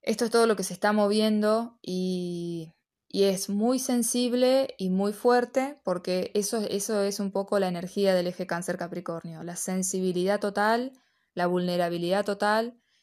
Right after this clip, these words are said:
y también esa cuestión así desafiante y, y esa,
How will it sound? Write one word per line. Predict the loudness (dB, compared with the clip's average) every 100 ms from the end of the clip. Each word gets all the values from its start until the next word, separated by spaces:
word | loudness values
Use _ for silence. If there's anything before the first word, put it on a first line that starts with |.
| _ -8
y | -4
también | -2 -2 0 2 2 -2 -6
esa | -8 -4 -2 0
cuestión | -2 -6 -4 -2 -2
así | -4 -2 -2
desafiante | -2 -4 -8 -4 -2 0 0 0 -2 -4 _ _ -20 -20 -8
y, | -6 -4 -4 -4 -4 -8 -10 -14 -16 _ _ _ _ _ _ _ _
y | -6 -2
esa, | 0 2 2 4 2 0 -6 -14